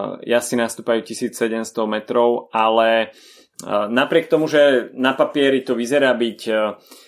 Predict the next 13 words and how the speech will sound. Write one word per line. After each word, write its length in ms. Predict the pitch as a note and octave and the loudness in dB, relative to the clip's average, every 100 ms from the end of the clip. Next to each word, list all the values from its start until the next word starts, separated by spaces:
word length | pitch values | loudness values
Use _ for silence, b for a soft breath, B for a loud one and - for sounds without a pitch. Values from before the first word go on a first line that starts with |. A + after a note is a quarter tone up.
| B B - | B B -4
rovinatý 640 | - B2+ D3 C#3 C3+ B2 | 0 2 4 2 0 2
dojazd 760 | A#2 B2 C3 C#3+ C#3+ - C#3+ | 4 4 2 -2 -4 -12 -16
a 200 | - G#2+ G#2+ G#2+ G#2+ G#2+ G#2 - | -4 0 2 2 2 0 -2 -6
čistokrvná 680 | - B2+ B2 C3 C3 C3+ B2+ | -8 -6 -4 -4 0 0 0
šprinterská 600 | B2 A#2+ A#2+ B2+ - C3+ | -2 -2 0 0 0 -2
záležitosť, 760 | A2 A2 A#2+ A#2 A#2+ C3 B2+ - B B B _ | 0 2 2 2 -2 0 0 -2 B B B _
tak, 320 | - A2 - | -2 -2 0
e, 80 | A2+ A2+ A2+ G#2+ | 2 4 2 0
nemusí 560 | - A#2+ D3+ G#3 - C3 | -4 0 2 2 0 -2
tomu 240 | D#3 D3+ | 2 2
byť 160 | D3 A2 | 2 2
vôbec 320 | A2+ B2+ C3+ | 2 2 0
tak 400 | - A2 A2+ | 0 -2 -2